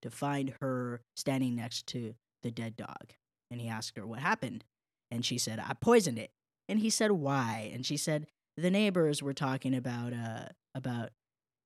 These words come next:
giving it away because taking him and giving him away to someone else 'cause he, he barked too much. And I couldn't bear the thought of anyone else having him.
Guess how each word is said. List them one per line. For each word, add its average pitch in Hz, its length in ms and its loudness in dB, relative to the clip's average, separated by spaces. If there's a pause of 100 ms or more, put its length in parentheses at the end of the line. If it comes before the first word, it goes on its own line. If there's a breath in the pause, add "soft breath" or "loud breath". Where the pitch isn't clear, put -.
(100)
giving 156 320 4
it 139 120 4
away 120 480 0 (280)
because 117 480 -4 (160)
taking 160 300 2
him 139 160 2
and 123 140 -2
giving 135 240 2
him 120 140 -2 (200)
away 123 180 0
to 123 80 -2
someone 123 260 -2
else 113 120 -4
'cause 131 140 -6
he, 107 120 -8 (380)
he - 60 -4 (120)
barked 123 260 -2
too 127 120 -6
much. 113 400 -6 (360)
And 120 100 -2
I 117 80 -4
couldn't 180 340 2
bear 147 200 4
the 135 100 -2
thought 123 420 -4 (1040)
of 117 180 -4 (120)
anyone 147 340 6
else 127 200 2
having 120 320 -2
him. 113 300 -4